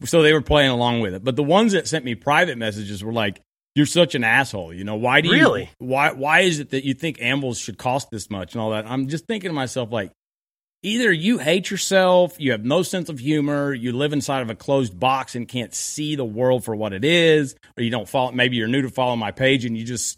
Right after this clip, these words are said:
Speaker 1: saw this one. You know, there's a lot of variations there, but the reality is it was a joke, and if, if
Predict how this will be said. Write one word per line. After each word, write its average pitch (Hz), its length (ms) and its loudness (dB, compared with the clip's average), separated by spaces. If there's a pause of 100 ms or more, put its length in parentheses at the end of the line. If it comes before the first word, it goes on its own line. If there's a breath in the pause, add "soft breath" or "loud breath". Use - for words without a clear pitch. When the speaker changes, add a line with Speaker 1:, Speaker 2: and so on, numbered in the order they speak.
Speaker 1:
saw 127 380 0
this 120 260 -4
one. 135 500 2
You 160 120 0
know, 156 100 0
there's 160 140 -6
a 196 80 -6
lot 208 240 -2
of 104 60 -8
variations 85 760 -10
there, 135 180 0
but 160 240 0 (320 soft breath)
the 151 80 -6
reality 170 440 4
is 104 180 -2
it 107 100 -10
was 104 140 -10
a 98 60 -8
joke, 113 400 0
and 156 120 -2
if, 143 100 -4 (140)
if 127 140 -4